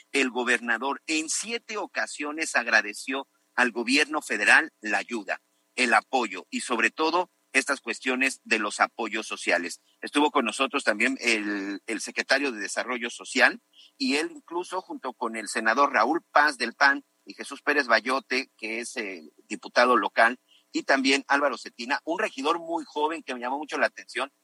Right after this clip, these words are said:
Él es regidor por Mérida, pero él tiene bien la claridad de cómo es el asunto. Hay un tema muy interesante en la seguridad, por ejemplo, Javier. Una de las cosas por las cuales funciona bien la seguridad en la zona de Mérida, en la capital, es porque la policía municipal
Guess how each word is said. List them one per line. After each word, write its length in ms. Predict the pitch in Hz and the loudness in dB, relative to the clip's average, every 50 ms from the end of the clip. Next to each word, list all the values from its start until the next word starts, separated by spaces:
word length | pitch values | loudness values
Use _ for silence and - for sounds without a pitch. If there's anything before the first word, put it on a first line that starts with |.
| _ _ - | _ _ -6
Él 140 | - 123 135 | -4 -2 -2
es 100 | 143 135 | -2 -2
regidor 380 | 123 107 - - 110 120 131 123 | -4 -8 -6 -4 -2 -2 -2 -2
por 200 | - 120 110 98 | -2 -4 -4 -2
Mérida, 380 | 113 117 117 117 117 131 143 139 | -2 -2 -2 0 2 2 2 2
pero 220 | - 117 113 123 | 2 -2 -2 -2
él 100 | - - | -4 -4
tiene 260 | - 143 143 139 123 | -6 -6 -6 -6 -8
bien 400 | 110 101 95 123 139 151 165 170 | -10 -10 -8 -4 0 0 0 2
la 100 | 165 156 | 2 0
claridad 380 | - - 123 110 107 107 123 127 | 2 0 -2 -2 2 2 0 0
de 80 | 127 | 0
cómo 200 | 117 - 123 127 | -2 -4 -4 -4
es 100 | 127 - _ _ _ _ - - | -4 -6 _ _ _ _ -10 -8
el 120 | - 98 | -6 -6
asunto. 420 | 85 - - 110 110 - - 135 - _ - - - - | -6 -8 -8 -12 -6 -2 -2 -2 -4 _ -20 -18 -8 -2
Hay 120 | - - 202 | 0 0 0
un 100 | 233 220 | 0 0
tema 200 | - 202 202 185 | 2 2 2 4
muy 160 | 175 196 202 | 2 0 -2
interesante 600 | 202 - 175 156 139 - 165 165 170 - 170 - - | -2 -4 -2 -2 -2 0 -2 -4 -2 -4 -8 -6 -6
en 120 | 135 123 | -6 -2
la 120 | 120 120 - | -2 -2 -2
seguridad, 500 | - 127 107 113 120 113 113 135 143 - | -2 -6 -6 -8 -6 -2 0 0 0 0
por 140 | - 131 113 | -2 -8 -8
ejemplo, 380 | - - 151 147 135 - 113 | -6 -6 -6 -6 -6 -6 -8
Javier. 320 | - - - 92 92 82 _ _ _ _ _ _ _ _ - | -4 -4 -4 -4 -4 -16 _ _ _ _ _ _ _ _ -6
Una 260 | - 190 226 247 254 | -2 0 4 4 4
de 60 | 233 196 | 4 4
las 180 | 165 143 - | 0 0 -2
cosas 300 | - - 175 - 175 151 | -2 -6 -4 -4 -4 -4
por 160 | - - 131 | -4 -4 -4
las 140 | 123 110 - | -4 -4 -4
cuales 260 | - 165 170 175 156 | 0 -2 -2 -2 -2
funciona 380 | - 123 110 - - 151 151 139 | -10 -12 -12 -8 -4 -2 -2 0
bien 200 | 131 139 143 147 | -2 -2 -4 -2
la 120 | 147 143 | -2 -4
seguridad 560 | - - 110 - 104 98 98 101 110 120 127 120 _ - | -4 -4 -12 -12 -10 -10 -4 2 4 4 4 4 _ 0
en 160 | 117 113 104 | 0 2 2
la 100 | 104 104 | 2 0
zona 300 | - - 165 196 190 165 | 2 0 2 2 4 2
de 100 | 123 110 | 2 0
Mérida, 320 | 104 107 107 104 101 98 | -2 -4 -4 -4 -2 -2
en 80 | 95 92 | -2 -2
la 100 | 90 - | -2 2
capital, 580 | - - - - 107 - - 101 92 107 - _ _ _ _ _ _ - | 2 2 2 2 -2 -4 0 0 0 0 0 _ _ _ _ _ _ -2
es 240 | 147 147 143 - - | 0 0 0 -2 -4
porque 540 | - 135 139 127 113 - - 104 101 - - | -2 0 2 2 0 -2 -6 -6 -6 -6 -2
la 160 | - 120 117 | 2 4 4
policía 560 | 120 - - 127 127 120 120 - - 339 180 403 | 4 4 0 -2 -2 -2 -4 -4 -2 0 0 0
municipal 680 | 381 359 311 254 - - - - - - - 143 - | 0 -2 -6 -6 -10 -10 -6 0 2 2 2 2 -2